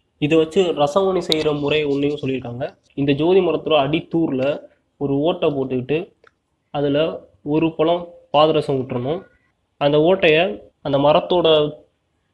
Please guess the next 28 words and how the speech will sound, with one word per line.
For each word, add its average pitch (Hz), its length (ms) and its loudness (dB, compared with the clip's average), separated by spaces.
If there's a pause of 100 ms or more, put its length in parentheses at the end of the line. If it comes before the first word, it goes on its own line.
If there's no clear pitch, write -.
தூர் 180 220 0
வச்சே 165 320 -2 (100)
அடைச்சு 135 320 -4
வச்சிடணும். 127 420 -4 (520)
ரெண்டு 180 300 2
மாசம் 185 380 2
கழிச்சு 160 220 0
எடு-, 156 320 -4
எடுத்து 151 240 -2
பார்த்தா 143 340 0
அந்த 156 160 -2
ரசம் 147 340 0
கட்டி 165 580 -4 (840)
குளிகையா 165 360 2
இருக்கும். 135 440 -6 (320)
அந்த 143 200 -2
குளிகையை 175 520 2 (480)
வாயில் 170 280 4
அடக்கிட்டு 147 460 -2 (440)
அதுல 156 240 2
படுற 156 320 0
உமிழ் 170 340 2
நீரை 147 240 0
நம்ம 143 180 -2
கொஞ்சம் 147 240 -2
கொஞ்சமா 151 280 0
குடிச்சுக்கிட்டே 147 500 -2
வந்தோம்னா 131 300 0